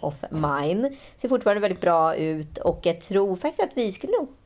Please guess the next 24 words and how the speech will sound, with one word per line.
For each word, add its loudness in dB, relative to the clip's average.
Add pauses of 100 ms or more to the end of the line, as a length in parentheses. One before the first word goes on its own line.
(120)
två 2
kunna -2
haft 0
ett -12
ganska 0
bra 2
liv 0
tillsammans, -6
skulle -8
jag -6
kunna -6
tänka -6
mig. -8 (920)
Han 2
var 2
liksom 2
i, 2
i 2
grunden 2
en 2
så 2
här 4
genomschysst -2
kille 0